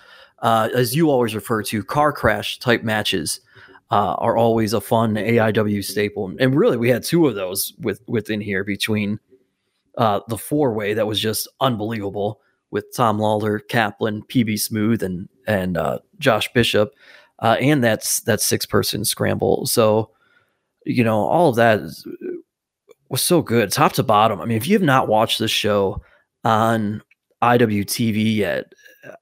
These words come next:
I mean, good Lord. Uh, from, from the opening match of nine to five and, and the main event to, uh, you know, Shazza McKenzie and, uh,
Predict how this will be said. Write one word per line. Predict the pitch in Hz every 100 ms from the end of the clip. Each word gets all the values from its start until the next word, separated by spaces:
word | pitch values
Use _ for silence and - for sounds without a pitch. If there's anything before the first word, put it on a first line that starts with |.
| - _ -
I | 123 120
mean, | 117 113 107 104 107 _ _ _ _ _ _ _
good | - 208 - -
Lord. | 120 101 - - -
Uh, | - - - - - 139
from, | 190 196 143
from | 151 170
the | 147
opening | 175 196 190 131 113 101
match | 113 131 - - - _ - - _ -
of | 113
nine | 123 120 135
to | 113
five | 113 113 113 107
and, | 95 82 -
and | - 90 92
the |
main | 104 117 120
event | 101 95 107 104 _ -
to, | - 101 85 - _ _ _ - _ _ _
uh, | -
you | 71 - - - 107
know, | 87 - - -
Shazza | 123 135 131 123
McKenzie | 113 98 127 120 117 110 107 104 80
and, | 107 101 92 170 82
uh, | 92 60 58